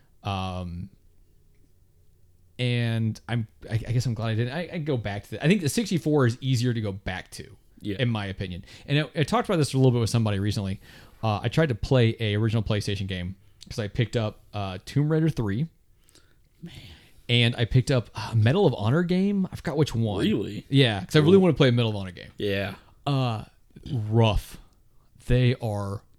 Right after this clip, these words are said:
Speaker 1: rough. Uh, the controls, holy crap. Like,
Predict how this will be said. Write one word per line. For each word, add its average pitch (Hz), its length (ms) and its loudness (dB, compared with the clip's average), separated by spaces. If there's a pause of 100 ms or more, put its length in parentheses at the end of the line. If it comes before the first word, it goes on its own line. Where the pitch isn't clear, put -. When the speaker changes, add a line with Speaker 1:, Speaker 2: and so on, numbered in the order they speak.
Speaker 1:
rough. 101 720 -4 (760)
Uh, 110 220 -6
the 120 140 2
controls, 143 1120 2 (840)
holy 131 380 0
crap. - 400 -4 (680)
Like, 117 160 -4